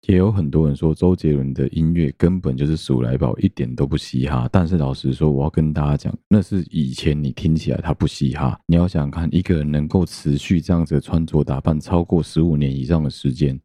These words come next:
他到今天，你看他前一阵子那个什么周游记之类，他都还是这样子穿着，你还能说这样子这么坚持这个打扮的人不嘻哈吗？No, no, no，我跟你讲，他比我们很多人都还要更加的尊重嘻哈的元素。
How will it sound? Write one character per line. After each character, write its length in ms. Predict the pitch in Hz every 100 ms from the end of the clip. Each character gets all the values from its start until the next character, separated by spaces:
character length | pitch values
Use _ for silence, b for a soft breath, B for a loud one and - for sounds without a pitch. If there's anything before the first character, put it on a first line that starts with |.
| _
他 160 | - 101
到 260 | 110 92 80
今 300 | - 82 80
天， 280 | 80 87 80
你 100 | 71
看 160 | 95 90
他 100 | 92
前 260 | - - 76
一 40 |
阵 200 | 76 90
子 80 | 71
那 140 | 73 80
个 100 | 76
什 120 | 71
么 100 | 69
周 240 | - 80
游 220 | 80 69 69
记 240 | - 78
之 160 | 71 73
类， 160 | 76
他 160 | - 90
都 160 | 92
还 320 | 87 - 73 73
是 180 | 104
这 140 | 92 85
样 160 | 78
子 80 | 69
穿 240 | - - 71
着， 220 | - 65
你 180 | 69 71
还 160 | 80
能 180 | 90 90
说 220 | 90 107
这 160 | 104 107
样 160 | 98
子 100 | 82 78
这 140 | 110
么 140 | 90 76
坚 260 | - 98 101
持 300 | - 73 73
这 100 | 95
个 80 |
打 220 | 78 62 65
扮 180 | 90
的 100 | 78
人 120 | 67 67
不 100 | 80
嘻 320 | - 71 69
哈 140 | 71
吗？ 200 | 69 64 65
No, 160 | 73
no, 160 | 71 69
no， 180 | 67 64 -
我 60 | 78
跟 120 | 82
你 60 |
讲， 200 | 80 69 65
他 120 | 90
比 240 | - 78 80
我 180 | 78 73
们 160 | 71
很 180 | 69 76
多 240 | 67 82
人 160 | 73 67
都 160 | 71 76
还 200 | 78 67
要 120 | 69 -
更 200 | 90 73
加 180 | - 71
的 100 | 71 64
尊 260 | - 71
重 240 | 73 76 67
嘻 280 | - - 67
哈 200 | 73 71
的 100 | 65
元 240 | 64 65
素。 300 | - 76 62